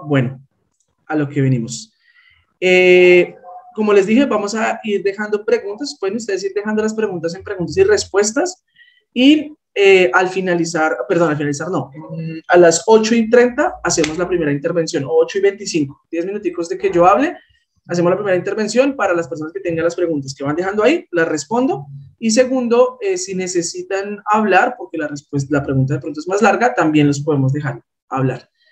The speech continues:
Listo. Entonces, siendo por esto, pasamos entonces a nuestro contenido de la primera clase. Entonces, como les decía,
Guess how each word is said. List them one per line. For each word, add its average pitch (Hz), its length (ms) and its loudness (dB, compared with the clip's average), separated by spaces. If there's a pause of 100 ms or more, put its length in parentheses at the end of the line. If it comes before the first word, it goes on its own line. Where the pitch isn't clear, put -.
(520)
Listo. 135 520 -2 (140)
Entonces, 190 720 0
siendo 214 280 2
por 240 120 4
esto, 226 420 0
pasamos 175 500 -2
entonces 185 680 -6
a 170 120 -2
nuestro 165 540 -2
contenido 180 580 -2
de 226 100 -2
la 208 180 -2
primera 139 320 -6
clase. - 520 -6
Entonces, 147 400 -2
como 147 200 0
les 190 100 2
decía, 220 560 0